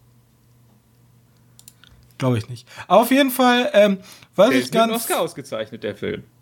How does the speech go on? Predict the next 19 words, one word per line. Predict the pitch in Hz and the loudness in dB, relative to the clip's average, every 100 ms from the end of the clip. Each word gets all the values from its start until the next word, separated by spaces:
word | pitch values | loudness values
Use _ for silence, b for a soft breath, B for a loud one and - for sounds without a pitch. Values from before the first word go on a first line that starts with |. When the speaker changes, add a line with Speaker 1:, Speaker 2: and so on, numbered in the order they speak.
| _ - - _ - - | _ -20 -20 _ -20 -16
Speaker 1:
Steamboat | - 233 226 165 | -8 -4 -4 -4
Willie? | 233 214 262 _ _ _ _ _ - | -4 -4 -6 _ _ _ _ _ -10
Speaker 2:
Nee, | 139 | -6
äh, | 165 127 123 120 117 117 113 110 120 | -4 -2 0 0 2 2 0 0 0
äh, | 120 | 0
der | 123 123 | 2 2
Führers | - 160 151 139 | 2 2 4 2
Face. | - 156 156 127 - - B B B _ _ _ _ _ _ _ _ _ - | 2 2 2 0 -6 -12 B B B _ _ _ _ _ _ _ _ _ -8
Speaker 1:
Also | 127 175 | -2 2
man | 233 | 2
muss | 320 | 2
schon | - 247 | 0 0
sagen, | 202 269 | 0 2
also | 214 202 233 226 | 0 0 -2 -2
der | 196 | -4
ist | 214 | -4
ja | 208 | -4
auch | 196 | -6
theoretisch | - 170 165 196 208 185 - | -4 -2 -2 -2 -2 -2 -4